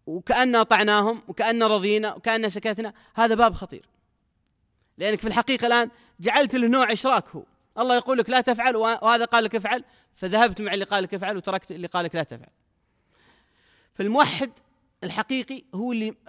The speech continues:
كما أخذنا في ابن أبي الدنيا، الذي ليس للآدمي في قلبه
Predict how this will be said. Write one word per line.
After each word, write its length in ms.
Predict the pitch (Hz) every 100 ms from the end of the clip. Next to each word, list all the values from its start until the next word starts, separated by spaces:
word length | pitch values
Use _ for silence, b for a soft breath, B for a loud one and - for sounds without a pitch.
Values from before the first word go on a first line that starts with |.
| 196
كما 400 | 226 214 208 175
أخذنا 300 | 190 208 190
في 80 | 175
ابن 120 | 180
أبي 120 | 180
الدنيا، 340 | 170 185 202 214 _ _ _ _
الذي 360 | 214 220 214 196
ليس 280 | 233 214 214
للآدمي 760 | 202 208 214 190 202 220 202
في 120 | 180
قلبه 420 | 185 208 202 233